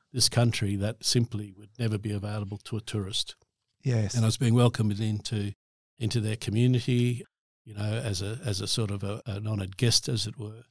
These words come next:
Speaker 1: and being given a real insight. And I, that's something that I, I super treasure, super treasure. I think I've been absolutely privileged and blessed to, to have that sort of opportunity.
Speaker 2: Such a unique insight. Absolutely.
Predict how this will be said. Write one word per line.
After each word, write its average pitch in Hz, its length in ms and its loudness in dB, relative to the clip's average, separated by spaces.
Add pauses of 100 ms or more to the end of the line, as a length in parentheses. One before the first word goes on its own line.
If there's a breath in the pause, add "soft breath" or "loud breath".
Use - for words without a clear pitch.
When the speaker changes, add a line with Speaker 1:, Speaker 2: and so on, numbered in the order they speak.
(280)
Speaker 1:
and 104 160 -2
being 110 200 4
given 107 200 2
a 104 80 0
real 107 220 0
insight. 107 420 -2
And 101 160 0
I, 113 140 4
that's 139 240 4
something 117 340 6
that 107 120 0
I, 110 280 0
I 117 60 0
super 107 520 0 (220)
treasure, 110 380 0
super 117 280 -2 (260)
treasure. 113 400 0
I - 560 -20
think 104 180 -6
I've 110 140 -6
been 101 320 -8 (100)
absolutely 110 560 -4
privileged 101 540 -8
and 95 100 -4
blessed 101 280 -2
to, 113 260 -2
to 107 160 -8
have 101 140 -4
that 98 120 -6
sort 104 160 -4
of 95 80 -6
opportunity. 110 360 4
Speaker 2:
Such 156 280 8
a 135 40 6
unique 123 380 8
insight. 120 440 6 (640)
Absolutely. 131 720 2